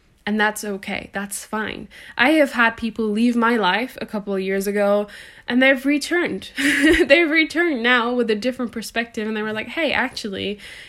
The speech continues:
you know what? Like, I really resonate with this, and I think, like, this, this, th-, this whole, <laughs> this whole different perspective on life is incredible." And I,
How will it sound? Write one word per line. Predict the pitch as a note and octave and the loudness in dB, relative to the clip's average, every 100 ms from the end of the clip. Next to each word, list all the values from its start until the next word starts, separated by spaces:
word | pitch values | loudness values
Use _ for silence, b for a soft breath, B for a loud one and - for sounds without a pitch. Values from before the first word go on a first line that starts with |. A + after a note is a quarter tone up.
| B | B
you | B3+ | 0
know | B3 B3 | 2 2
what? | A3 A#3+ G3+ G3+ | 2 2 2 0
Like, | G#3 G3+ - | -2 -4 -4
I | G3+ A3 | -4 -2
really | B3 C#4 | 0 0
resonate | G#3 G#3 D#4 E4+ G#3 - | 0 0 2 2 0 -4
with | F#3 | -8
this, | D3 G3 G3+ | -8 -8 -6
and | G#3+ | -6
I | G#3 | -6
think, | A3+ A3 G#3 - b b b b b _ - | -4 -4 -4 -8 b b b b b _ -4
like, | A3 G#3+ - _ G#3 | -2 -2 -12 _ -6
this, | A#3 A3+ | -4 -4
this, | G#3 B3 - - - _ | -4 -4 -4 -12 -20 _
th-, | - | -14
this | G#3+ G#3 C4+ - - - A3+ | -12 0 0 0 -6 -10 -14
whole, | - C4 C#4+ B3+ A#3 - | 0 4 4 2 0 2
<laughs> | D#4 D#4 F4+ F#4+ E4+ - - C5 G4 | 4 6 6 6 2 0 -2 -2 0
this | D#4+ C#4+ | 0 0
whole | C4+ E4+ | 0 2
different | C#4+ E4 E4 C4+ | 2 0 0 0
perspective | C4 - B3+ B3 - G3+ G3 | -2 2 0 0 -2 -2 -4
on | - G#3 G3 | -4 -2 0
life | G3 G3+ F#3 G3+ | 0 0 -2 -6
is | G#3 G3+ | -8 -6
incredible." | G3 - C4 A3+ F#3 F3+ | -6 -2 -2 0 -2 -2
And | G3+ G3 | -2 -2
I, | G3 G3 | 0 -2